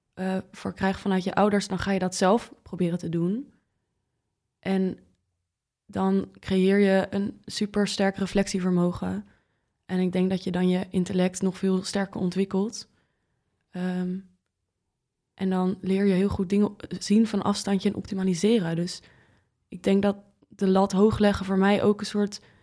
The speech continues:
veiligheid creëren was voor mezelf. Ehm, omdat ik mezelf dan ook op een plek zette waar ik op een afstandje kon kijken naar wat er o-, nou ja,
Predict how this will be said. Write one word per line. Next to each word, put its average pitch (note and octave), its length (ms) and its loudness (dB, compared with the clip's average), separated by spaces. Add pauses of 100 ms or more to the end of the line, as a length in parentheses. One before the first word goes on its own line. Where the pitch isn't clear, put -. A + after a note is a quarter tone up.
(300)
veiligheid G3 480 2
creëren F3 400 -2
was E3+ 180 -6
voor E3 140 -8
mezelf. E3 560 -6 (360)
Ehm, F3 340 -2 (120)
omdat F#3+ 340 0
ik G3+ 100 -6
mezelf F#3 400 2
dan F3+ 160 -2
ook F#3+ 320 -2 (640)
op F#3+ 140 -8
een F#3+ 120 0
plek G3+ 240 2
zette G3+ 280 -2
waar G3 220 2
ik G3+ 60 -12
op - 120 -6
een G3 80 -4
afstandje G#3 440 -2
kon G3+ 180 0
kijken G#3 300 0
naar G3+ 120 0
wat G#3 140 0
er - 120 -4
o-, - 200 -12
nou F#3+ 180 -2
ja, E3+ 180 -4